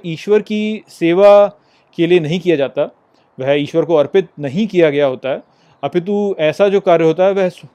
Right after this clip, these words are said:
केवल स्वयं के भोग के लिए या अपने अहंकार की सेवा के लिए किया जाता है। और कोई भी कार्य जो कि ईश्वर के लिए नहीं किया जा रहा है, जो कि सेवा के रूप में नहीं किया जा रहा है, वह अंततः बुरा कर्म ही होता है, क्योंकि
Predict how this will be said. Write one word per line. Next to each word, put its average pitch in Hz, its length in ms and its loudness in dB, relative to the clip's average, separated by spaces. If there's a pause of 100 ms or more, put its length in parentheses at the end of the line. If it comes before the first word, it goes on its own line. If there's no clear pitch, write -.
केवल 196 320 0
स्वयं 175 340 -4
के 208 120 0
भोग 156 400 -2
के 165 120 0
लिए 139 260 -4 (480)
या 131 400 0
अपने 160 500 -4
अहंकार 160 520 0
की 160 80 -8
सेवा 143 260 -2
के 139 120 -8
लिए 135 100 -8
किया 127 160 -6
जाता 117 260 -8
है। 117 100 -10 (520)
और 139 100 -4
कोई 196 200 2
भी 226 120 0
कार्य 202 280 4
जो 202 100 0
कि 185 140 -6
ईश्वर 190 220 -2
के 185 60 -2
लिए 190 100 2
नहीं 165 180 -6
किया 156 220 0
जा 135 160 -2
रहा 127 140 -2
है, 117 260 -8
जो 139 100 -8
कि 147 100 -10
सेवा 151 280 -2
के 151 120 -6
रूप 147 120 -6
में 147 100 -12
नहीं 135 160 -10
किया 131 180 -6
जा 120 100 -6
रहा 147 120 -6
है, 233 60 -10
वह 220 340 0
अंततः 185 720 -6
बुरा 156 260 2
कर्म 156 240 -2
ही 151 60 -8
होता 139 240 -6
है, 170 80 0 (640)
क्योंकि 233 540 -4